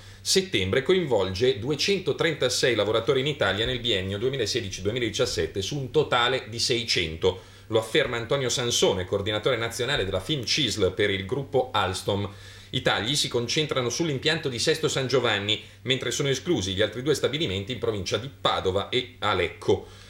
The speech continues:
Eh, in particolare, spiega il sindacalista, l'azienda intende cessare le attività produttive che coinvolgono circa centotrenta persone, mentre gli altri dipendenti sono addetti ai servizi amministrativi, di manutenzione e alla progettazione.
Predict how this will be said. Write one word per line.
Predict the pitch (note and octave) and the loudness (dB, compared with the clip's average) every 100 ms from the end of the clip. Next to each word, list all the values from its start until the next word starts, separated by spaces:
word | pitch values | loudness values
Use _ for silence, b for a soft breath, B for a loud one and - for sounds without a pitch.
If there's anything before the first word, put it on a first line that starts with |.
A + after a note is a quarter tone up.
| B | B
Eh, | - F#2+ | 0 2
in | G#2+ | 2
particolare, | C3+ - D3+ F3 G3 | 0 0 0 2 2
spiega | C3 C3+ A#2 | 0 0 0
il | G#2+ | 0
sindacalista, | C3 C3+ F#3 D#3+ - | 0 0 0 0 2
l'azienda | C3 C3 F3 B2+ | 2 2 0 0
intende | B2 F3 C3+ G#2 | -2 0 0 -2
cessare | - F3+ - C#3+ A#2 A2 | -2 0 0 0 2 2
le | A2 | 0
attività | - D3 C#3 D3 | 0 -6 0 0
produttive | C3 G#2+ G#2 - G2+ F#2 A#2+ | 0 -2 -4 -6 0 2 2
che | F#2 | 0
coinvolgono | G2 G2+ A#2+ G2+ F#2 | 0 2 0 0 -4
circa | A#2+ - F2 | -4 -4 -2
centotrenta | C#3+ B2 F#2+ A2+ - | -2 -2 0 0 0
persone, | - A#2 - E2 F2 | 0 0 2 0 0
mentre | C3 - G#2+ | -2 0 0
gli | |
altri | D#3+ B2 A#2 | 0 0 -6
dipendenti | B2 D#3+ B2+ B2+ | -2 -2 -2 -4
sono | A2+ A#2 | -4 -2
addetti | A2+ C#3+ C#3 | 0 0 0
ai | G2+ | -2
servizi | A#2+ B2 C3 G2+ | -2 -2 -4 -2
amministrativi, | G2 B2 - F3 F3+ G#2 F2+ - B B | -2 -2 0 0 0 -2 -2 -4 B B
di | C#3 | -2
manutenzione | D#3+ C#3+ F#3 E3 - F#2 F2+ F#2+ B B | 0 2 2 2 2 2 2 -2 B B
e | C#3+ C#3+ | 0 2
alla | A#2 A2 A2+ | 4 4 4
progettazione. | - C#3 C3+ B2+ - A2 - A2+ G2+ G2+ | 2 0 2 0 0 -2 2 2 2 0